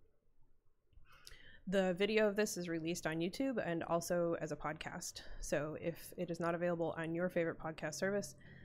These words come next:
please let us know and we will, uh, do what we can to fix that up. And we are available all week on Discord. Uh, you can join at A D A F R U dot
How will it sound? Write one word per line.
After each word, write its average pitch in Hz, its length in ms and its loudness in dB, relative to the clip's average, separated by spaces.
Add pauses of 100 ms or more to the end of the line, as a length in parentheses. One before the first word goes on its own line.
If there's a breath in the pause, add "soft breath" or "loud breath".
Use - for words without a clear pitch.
(220 loud breath)
please 240 200 4
let 180 100 8
us - 140 -4
know 156 240 -2 (440 soft breath)
and 160 460 -4 (340)
we 156 240 -4
will, 151 400 -4 (400)
uh, 139 300 -10 (120)
do 165 120 -4
what 160 100 -8
we 165 80 -6
can 160 300 -10
to - 80 -16
fix - 220 -6
that 214 160 -2
up. - 180 -2 (1080 loud breath)
And 196 520 6 (180)
we 240 500 2
are 196 600 8
available 214 500 6
all 208 200 10
week 165 280 4
on 180 160 4
Discord. 165 600 0 (360 loud breath)
Uh, 165 200 0
you 165 160 2
can 180 160 0
join 185 280 4
at - 100 -2
A 190 160 2
D 185 220 4
A 180 280 6
F 175 280 2
R 170 140 0
U 170 280 2
dot 156 240 2